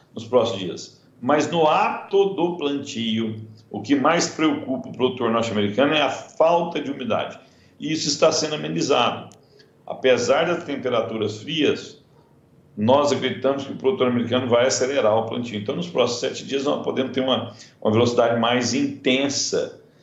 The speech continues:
de plantio de soja e milho nos Estados Unidos, que vai ser refletido nos números da próxima segunda-feira, quando o, o U S D A apresentar o resultado de Crop Progress,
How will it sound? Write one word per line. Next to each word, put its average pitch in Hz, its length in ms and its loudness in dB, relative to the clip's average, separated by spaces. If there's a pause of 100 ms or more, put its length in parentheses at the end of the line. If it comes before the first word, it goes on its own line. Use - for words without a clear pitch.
(200)
de 107 140 -2
plantio 113 480 2
de 110 80 -4
soja 117 380 2
e - 20 -2
milho 107 120 0
nos 104 80 -4
Estados 101 260 2
Unidos, 123 220 -2 (160)
que - 100 -12
vai 160 160 2
ser 143 160 0
refletido 117 720 -4 (640)
nos 123 280 0
números 120 320 4
da 113 120 4
próxima 110 340 2
segunda-feira, 110 640 2
quando 110 220 0
o, 104 400 -6 (280)
o 107 80 2
U 104 240 6
S 104 200 2
D 104 200 2
A 110 40 4
apresentar 104 440 2
o 101 40 4
resultado 101 600 0
de 98 100 -10
Crop 101 300 0
Progress, 104 600 0